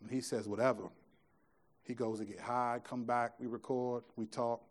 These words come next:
He'll ask me questions. I'm honest with him. I'm honest with him. I even tell him some of the areas I struggle with, man. This is what, he's like, "Really? So how do you think through that? And what about this?" And he'll always ask me, "Hey,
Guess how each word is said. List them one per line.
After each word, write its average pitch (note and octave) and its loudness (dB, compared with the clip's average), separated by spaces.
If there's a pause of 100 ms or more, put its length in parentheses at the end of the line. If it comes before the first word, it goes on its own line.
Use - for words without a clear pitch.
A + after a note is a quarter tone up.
(520)
He'll A#2 -4
ask A#2 2
me B2 -2
questions. B2+ 2
I'm A#2 2
honest C#3+ 4
with - -14
him. - -20 (1900)
I'm G#2+ -4
honest B2+ 0
with F#2+ -10
him. F2+ -18 (2500)
I A2 -4
even A#2 -4
tell B2 -4
him A#2+ -4
some C3 -4
of B2 -2
the B2+ 2
areas B2+ 2
I C3 2
struggle G2+ -4
with, F2 -12
man. G#2+ -8
This G#2+ -4
is A2 -8
what, G#2 -6 (1120)
he's G#3 -14
like, - -12
"Really? F3+ 0
So D3 -6
how F3 -2
do F#3+ -4
you F#3+ -2
think F#3 -8
through F#3 -4
that? F3+ -4
And E3+ -8
what F3+ -4
about F3 -4
this?" F#3 0
And D3+ -4 (400)
he'll C#3+ 0
always D#3+ 2
ask D3+ -2
me, D#3+ -2
"Hey, F#3+ 6